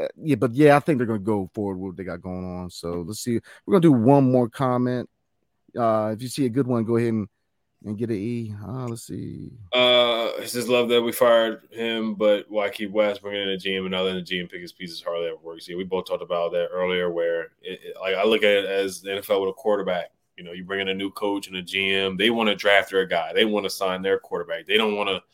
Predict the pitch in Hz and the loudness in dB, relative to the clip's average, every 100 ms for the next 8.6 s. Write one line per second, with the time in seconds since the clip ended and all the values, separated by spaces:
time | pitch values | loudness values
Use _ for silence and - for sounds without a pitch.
0 | _ _ _ _ - 117 95 98 107 107 | _ _ _ _ -4 -2 2 2 4 2
1 | 98 113 101 95 92 92 92 90 92 90 | -2 0 0 0 -2 -2 -4 -2 -2 -2
2 | 87 92 92 101 104 101 95 90 - 98 | -2 -2 0 2 2 0 -4 -6 -2 2
3 | 101 98 92 87 85 82 80 - _ _ | 2 2 -4 -14 -14 -14 _ -20 _ _
4 | _ _ _ _ _ 92 95 92 90 95 | _ _ _ _ _ -6 -2 -2 -2 -4
5 | 92 117 107 104 98 98 101 98 92 92 | -2 0 0 0 -2 -2 -2 -4 -6 -6
6 | - 98 92 92 - 92 90 90 87 85 | -8 -6 -6 -6 -8 -6 -4 -6 -6 -10
7 | 87 90 92 85 90 90 87 85 87 87 | -10 -8 -6 -6 -6 -4 -6 -8 -10 -10
8 | 95 90 87 87 85 - | -8 -8 -8 -10 -10 -14